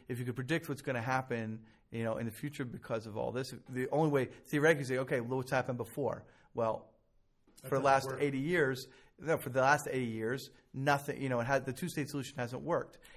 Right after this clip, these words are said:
Speaker 1: Here
Speaker 2: Well,
Speaker 1: comes in a disruptor.
Speaker 2: well, we're not
Speaker 1: Maybe
Speaker 2: prophets, but we were able to take educated guesses 'cause we know how the system works. Well,
Speaker 1: Right.
Speaker 2: once a disruptor steps in, then your
Speaker 1: Right.
Speaker 2: ability to take educated guesses gets disrupted.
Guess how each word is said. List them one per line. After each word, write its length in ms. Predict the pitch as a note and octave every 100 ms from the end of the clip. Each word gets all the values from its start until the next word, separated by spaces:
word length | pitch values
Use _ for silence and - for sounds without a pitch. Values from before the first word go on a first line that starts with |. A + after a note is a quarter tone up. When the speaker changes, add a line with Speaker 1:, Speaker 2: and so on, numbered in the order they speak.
| -
Speaker 1:
Here 160 | -
Speaker 2:
Well, 100 | C#3+
Speaker 1:
comes 160 | E3+ D3+
in 100 | D#3
a 40 |
disruptor. 640 | C3 B2+ - A3 - C#3 -
Speaker 2:
well, 80 | D3+
we're 100 | D3+
not 140 | F#3 F3+
Speaker 1:
Maybe 80 | F#3+
Speaker 2:
prophets, 360 | F3+ F3 D3+
but 100 | -
we 140 | C3+ C3+
were 120 | C#3
able 180 | C#3 C3+
to 120 | C3
take 220 | C3 A#2+
educated 440 | C3 A#2 - A#2+ C3
guesses 300 | G3 - B2
'cause 160 | A#2
we 80 | A#2+
know 80 | B2
how 60 | A#2
the 80 | G#2+
system 400 | - D3 A2+ G2
works. 240 | G#2 -
Well, 100 | A2+
Speaker 1:
Right. 40 |
Speaker 2:
once 160 | C#3 C3+
a 40 |
disruptor 440 | A2 A2+ C3+ C3 A2+
steps 320 | - G#2+ -
in, 200 | E3 A#2
then 120 | A2+
your 100 | A#2
Speaker 1:
Right. 80 | B2+
Speaker 2:
ability 340 | A2 C3+ C3 A2
to 40 |
take 200 | C3 -
educated 420 | B2+ A2 A#2 G#2+
guesses 340 | A2+ A2+ G2 F#2
gets 240 | G2 -
disrupted. 480 | - - G#2 -